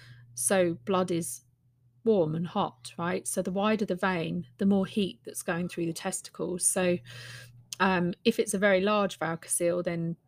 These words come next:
they do something, you know, they do actually do, like, a, a little operation to remove the varicocele. But, um, in Gareth's case, it's only slightly enlarged. So it's just a case of maintaining temperature,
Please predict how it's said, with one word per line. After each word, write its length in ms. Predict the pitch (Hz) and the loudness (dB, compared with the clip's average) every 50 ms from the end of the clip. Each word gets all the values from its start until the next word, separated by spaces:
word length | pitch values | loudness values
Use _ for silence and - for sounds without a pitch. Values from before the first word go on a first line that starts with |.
| _ _ | _ _
they 140 | - - 175 | -2 -2 0
do 140 | 170 - 175 | 0 -2 -4
something, 480 | - - 156 - - - 175 170 160 - _ _ _ _ _ _ _ - | -4 -6 -8 -8 -8 -6 -4 -4 -6 -8 _ _ _ _ _ _ _ -4
you 100 | 185 175 | -2 -2
know, 120 | 160 160 | 0 0
they 120 | 165 170 170 | 0 -2 -2
do 100 | 165 180 | -2 -4
actually 240 | - - - - | -4 -4 -6 -2
do, 120 | - 180 175 | 0 2 2
like, 260 | 175 156 151 - - | 2 0 -2 -4 -4
a, 240 | 185 170 165 156 - - _ _ _ _ - | -2 -2 -2 -2 -4 -8 _ _ _ _ -4
a 40 | 180 | -2
little 200 | 185 - - 170 | -2 0 0 -2
operation 560 | 170 - - 190 175 170 180 - - 185 175 170 | -4 -4 -2 -2 0 0 0 -2 -2 -4 -4 -4
to 120 | - 180 | -2 -2
remove 360 | 170 170 175 185 190 185 185 | -2 0 2 2 0 0 -2
the 80 | - 180 | -4 -4
varicocele. 800 | - 175 175 175 180 - - - - - 175 175 180 190 208 - | -2 0 0 0 -2 -4 -6 -8 -4 -2 0 2 2 2 0 2
But, 220 | - 202 - - _ - - - - - - - _ _ _ - | 0 0 0 -2 _ -20 -20 -20 -20 -20 -20 -20 _ _ _ 0
um, 320 | 180 180 175 170 170 170 - | 2 2 2 2 0 -2 -2
in 160 | - 175 180 | -2 -2 0
Gareth's 340 | 190 190 196 185 185 - - | 2 2 2 2 -2 -4 -8
case, 400 | - - 175 - 180 - - - _ _ | -8 -6 -4 -4 -4 -6 -8 -12 _ _
it's 380 | - 175 - - - - - - _ - | -2 -2 -2 0 -2 -2 -2 -4 _ 0
only 200 | 202 180 175 170 | 0 2 2 2
slightly 520 | - - - 208 190 190 190 - 185 180 | 0 0 2 2 2 2 0 0 -2 -2
enlarged. 680 | 165 165 165 170 165 160 165 160 165 - - - - - | -2 0 0 0 0 0 -2 -2 -4 -4 -8 -8 -4 -4
So 220 | - - - 175 | -2 0 2 2
it's 160 | 175 - - - | 2 2 2 2
just 260 | - 196 - - - | 0 0 0 -2 -6
a 40 | - | -8
case 480 | - - - 196 185 185 - - - | -8 -2 0 2 2 2 0 -2 0
of 320 | 170 156 165 165 170 - - | 0 2 2 0 -2 -2 -2
maintaining 680 | 180 165 170 175 170 - - 190 180 175 165 160 165 165 | 0 0 2 0 0 -2 -2 -2 0 0 0 -2 -2 -2
temperature, 680 | - - 202 196 - - - - - 156 - 185 175 | -2 -2 -4 -4 -4 -8 -10 -6 -4 -2 -2 -4 -4